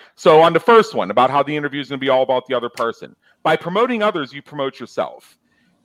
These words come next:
And when your host, when you host somebody else on your show, if you choose to do the Inner Style format, you become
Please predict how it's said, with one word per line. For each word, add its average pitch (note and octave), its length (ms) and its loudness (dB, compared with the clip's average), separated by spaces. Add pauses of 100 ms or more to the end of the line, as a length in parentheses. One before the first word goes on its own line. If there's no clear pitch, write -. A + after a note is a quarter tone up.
And C3+ 460 -4 (180)
when D3+ 180 -6
your D3 140 -4
host, A3 540 -6 (400)
when D#3 140 -10
you D#3 80 -8
host A3+ 220 -4
somebody G#3 300 -2
else F3 220 -2
on E3 120 -8
your E3 100 -10
show, G#2 320 -6
if A2 100 -14
you B2+ 80 -18
choose C#3+ 260 -14
to C3+ 60 -20
do C#3+ 160 -10
the C3+ 120 -10
Inner C3+ 140 -10
Style C3 280 -2
format, F#2+ 520 -8 (520)
you D#3 140 -10
become A3+ 500 -6